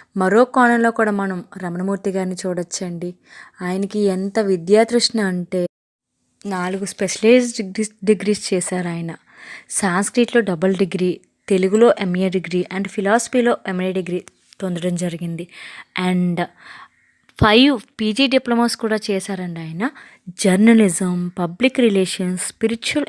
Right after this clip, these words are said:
ఎడ్యుకేషన్, యాక్టింగ్ and డైరెక్షన్, లింగ్విస్టిక్స్లో కూడా ఆయన పీజీ డిప్లొమా చేయడం జరిగింది.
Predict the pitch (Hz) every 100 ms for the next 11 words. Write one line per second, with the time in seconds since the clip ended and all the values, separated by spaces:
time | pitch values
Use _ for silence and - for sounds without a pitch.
0 | 220 180 - 190 180 - 185 180 _ -
1 | - 370 370 - - 302 302 247 185 175
2 | 196 - 208 190 190 196 208 247 254 233
3 | - 202 190 190 208 415 - - - -
4 | 175 175 175 175 170 180 180 180 175 170
5 | 170 165 170 165 156 160 175 359